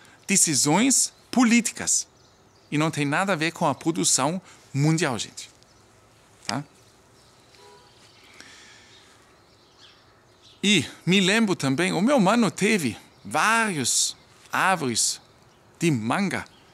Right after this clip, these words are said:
no Brasil, no terreno dele, grandes, altos, carregadíssimos. Mas, na época, por quê? Todas as outras árvores na região carregavam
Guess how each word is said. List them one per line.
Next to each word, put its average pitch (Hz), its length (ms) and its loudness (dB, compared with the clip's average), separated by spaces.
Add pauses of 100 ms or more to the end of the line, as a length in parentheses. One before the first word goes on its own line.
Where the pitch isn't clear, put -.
(260)
no 240 120 0
Brasil, 147 440 0 (280)
no 156 100 -4
terreno 117 340 -6
dele, 143 360 -4 (480)
grandes, 165 680 4
altos, 190 580 0 (460)
carregadíssimos. 185 1300 0 (1200)
Mas, 262 340 0 (240)
na 127 180 -2
época, 151 440 -4 (1120)
por - 120 -6
quê? 113 160 -4 (360)
Todas 302 300 2
as 190 160 -2
outras - 500 -2 (500)
árvores 131 520 0
na 107 100 -2
região 117 420 -2 (400)
carregavam 139 800 0